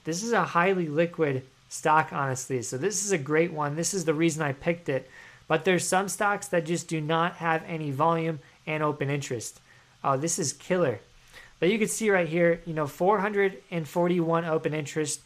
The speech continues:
twenty-nine volume for the day, and this is at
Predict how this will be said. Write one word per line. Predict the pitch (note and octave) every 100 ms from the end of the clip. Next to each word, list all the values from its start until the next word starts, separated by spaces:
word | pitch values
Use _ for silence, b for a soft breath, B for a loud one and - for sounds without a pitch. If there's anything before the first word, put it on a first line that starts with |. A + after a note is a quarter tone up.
| _
twenty-nine | - F3 E3+ D#3+ D3 C#3+ C#3
volume | C#3+ C#3+ C#3
for | C3+ C3
the | B2+
day, | C#3+ E3 E3 D#3+ B B -
and | D#3
this | G3+ G#3
is | F#3+ D#3
at | E3 E3